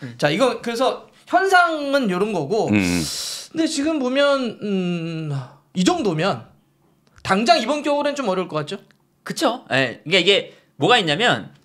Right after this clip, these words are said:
Speaker 1: 어쨌든 마요르카가 거절할 수 있었던 건 바이아웃이 아니기 때문에
Speaker 2: 그렇지.
Speaker 1: 라는 거잖아요. 그러니까 천칠백만 유로까지 쓰면서 이강인을 데려갈 팀은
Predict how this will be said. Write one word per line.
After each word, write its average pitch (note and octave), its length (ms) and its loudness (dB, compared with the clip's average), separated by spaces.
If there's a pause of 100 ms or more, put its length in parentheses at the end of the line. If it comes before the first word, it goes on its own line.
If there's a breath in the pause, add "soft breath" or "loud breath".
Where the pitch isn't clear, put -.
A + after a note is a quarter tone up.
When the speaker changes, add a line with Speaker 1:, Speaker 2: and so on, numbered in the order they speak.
(120)
Speaker 1:
어쨌든 B3+ 500 2
마요르카가 G3 460 2
거절할 G#3 400 2
수 B3 80 -8
있었던 C3+ 300 -6
건 D#3 260 -2
바이아웃이 G#3+ 460 0
아니기 F#3 300 -2
때문에 C#3 500 -4 (300 soft breath)
Speaker 2:
그렇지. B2 280 -12
Speaker 1:
라는 D3 220 -2
거잖아요. C#3 500 -2
그러니까 E3+ 380 4 (760 soft breath)
천칠백만 C#4+ 960 2
유로까지 G#3+ 520 2
쓰면서 B3+ 540 2
이강인을 F#3+ 440 2
데려갈 D3+ 380 0
팀은 A#3+ 400 -4